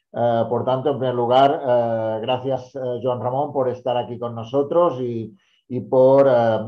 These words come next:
brindarte a hacer esta entrevista. Em, en primer lugar, me gustaría preguntarte, eh,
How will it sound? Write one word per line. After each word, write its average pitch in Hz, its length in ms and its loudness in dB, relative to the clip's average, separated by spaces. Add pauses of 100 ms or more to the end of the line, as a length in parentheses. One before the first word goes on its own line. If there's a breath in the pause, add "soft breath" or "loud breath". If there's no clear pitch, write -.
brindarte 120 840 0
a 117 140 2
hacer 120 240 -2
esta 113 580 -4
entrevista. 101 840 -14 (560 soft breath)
Em, 110 720 0 (640)
en 139 120 -2
primer 170 240 2
lugar, 170 280 6
me 160 100 2
gustaría 135 520 2
preguntarte, 135 960 0 (100)
eh, 110 720 -2